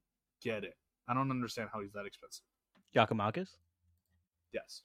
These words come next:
Speaker 2: Oh, he's just one, he's just one of those guys that came into the league. He was hot. He came from, what is it, Celtic? Shout out Quinny. Uh,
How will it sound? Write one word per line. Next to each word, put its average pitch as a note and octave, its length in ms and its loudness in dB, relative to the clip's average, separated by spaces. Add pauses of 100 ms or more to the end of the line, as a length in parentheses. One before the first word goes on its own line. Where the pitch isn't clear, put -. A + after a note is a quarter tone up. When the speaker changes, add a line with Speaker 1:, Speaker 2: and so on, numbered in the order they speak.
Speaker 2:
Oh, E4 100 12
he's F#4 180 12
just E4 160 8
one, D#4 120 12
he's D#4 180 12
just F4 120 4
one D#4 140 12
of B3 60 10
those A3+ 180 12
guys E3 300 12
that D#3 140 10
came D#3 280 10
into D3 200 12
the C3+ 120 8
league. B2 440 10
He A#2 140 2
was G#2+ 120 0
hot. B2+ 300 8
He A#2+ 140 -4
came B2+ 260 2
from, A#2 580 4
what A#2 120 6
is G#2+ 80 2
it, A2+ 120 0
Celtic? A2 320 6
Shout A2 180 8
out - 80 4
Quinny. A#2 260 4 (680)
Uh, F#3 1600 12